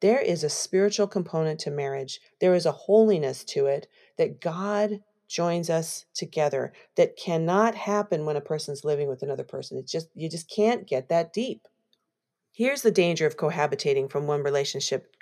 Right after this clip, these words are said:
to another, of just going, living together and then another partner and then another partner,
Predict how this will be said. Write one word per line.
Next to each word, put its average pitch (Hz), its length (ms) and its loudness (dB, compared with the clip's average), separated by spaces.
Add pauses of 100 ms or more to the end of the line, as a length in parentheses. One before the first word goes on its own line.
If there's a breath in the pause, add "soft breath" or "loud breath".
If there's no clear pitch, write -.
to - 120 -4
another, 135 420 -2 (140)
of 139 120 0
just 165 200 -4
going, 147 380 2 (260)
living 170 240 2
together 165 320 4
and 151 160 2
then 143 100 0
another 147 300 2
partner 160 320 2
and 147 100 2
then 135 80 0
another 147 280 2
partner, 160 460 0